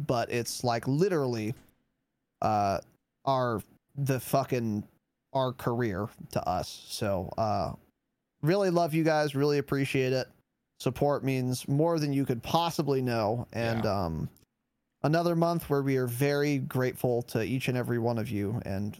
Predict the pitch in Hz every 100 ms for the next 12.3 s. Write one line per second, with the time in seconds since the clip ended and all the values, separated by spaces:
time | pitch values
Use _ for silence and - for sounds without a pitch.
0 | _ - 127 120 101 107 95 98 85 -
1 | _ _ _ - 113 113 - - _ _
2 | _ - 90 - - _ _ _ _ _
3 | _ - 92 - 117 - - - _ -
4 | _ _ _ - - _ _ - 196 262
5 | 240 _ _ _ - 170 208 254 262 190
6 | 214 214 214 - - 160 160 160 165 175
7 | 170 165 190 196 - - - _ - 156
8 | 202 - - 208 208 202 214 - 165 170
9 | 170 165 160 151 180 233 - 220 208 185
10 | 165 156 143 147 233 - 180 156 143 160
11 | - _ _ _ _ _ _ _ _ _
12 | - 131 135